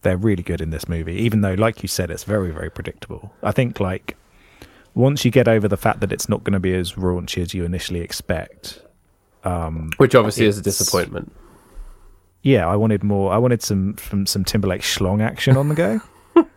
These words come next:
Speaker 1: You know, where's the full frontal nudity
Speaker 2: Yeah.
Speaker 1: of Justin Timberlake?
Speaker 2: I wanted a, at least some, some Timberlake scrote.
Speaker 1: <laughs> Just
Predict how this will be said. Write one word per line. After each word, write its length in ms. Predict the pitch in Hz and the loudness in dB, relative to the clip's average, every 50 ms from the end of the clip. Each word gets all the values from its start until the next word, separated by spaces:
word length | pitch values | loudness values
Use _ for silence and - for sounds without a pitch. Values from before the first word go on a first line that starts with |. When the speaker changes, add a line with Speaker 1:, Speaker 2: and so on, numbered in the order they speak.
| 240 - _ _ - | -8 -8 _ _ -4
Speaker 1:
You 120 | - 113 113 | 0 2 2
know, 200 | 104 98 87 87 | 2 2 2 2
where's 200 | 101 110 117 110 | 2 2 4 4
the 100 | - 131 | 4 4
full 220 | - - 131 120 | 6 6 4 6
frontal 400 | - - 135 147 147 - 113 101 | 6 6 4 4 4 2 2 0
nudity 300 | 98 95 90 87 82 - 151 | 0 0 -2 0 2 2 4
Speaker 2:
Yeah. 140 | - 85 | 4 2
Speaker 1:
of 60 | 85 - | 2 0
Justin 320 | - 92 - - - 90 | -2 -4 -6 -6 -6 -6
Timberlake? 320 | 87 90 90 87 90 90 | -6 -6 -6 -4 0 2
Speaker 2:
I 40 | - | 4
wanted 280 | 143 147 165 160 151 131 | 4 6 6 6 6 4
a, 160 | 123 - - | 4 4 4
at 140 | 123 120 107 | 2 4 4
least 320 | 123 127 120 117 - - | 4 2 2 0 -2 -10
some, 540 | - - - 127 110 104 101 101 98 - - _ _ - | -4 2 4 4 4 4 4 2 0 -2 -6 _ _ -10
some 240 | - - 117 104 98 | -4 -2 0 0 0
Timberlake 440 | - - 110 107 104 101 98 95 - - | 0 0 0 2 2 0 0 -2 -4 -8
scrote. 320 | - - 110 98 87 - _ - - - - - - - - - - - - - - - - | -2 2 2 2 2 0 _ -14 -20 -20 -20 -20 -20 -20 -20 -20 -20 -20 -20 -20 -20 -6 -2
Speaker 1:
<laughs> 1700 | - 554 587 539 523 523 - - 453 494 494 480 - - - 403 392 - - - - - - - - - - - - - - - - - | 0 0 0 0 -2 -6 -6 -6 -6 -2 0 0 0 4 6 6 6 6 4 -2 -2 -2 -4 -8 -8 -8 -8 -8 -14 -20 -20 -20 -14 0
Just 260 | - - 139 - - | 2 4 4 4 2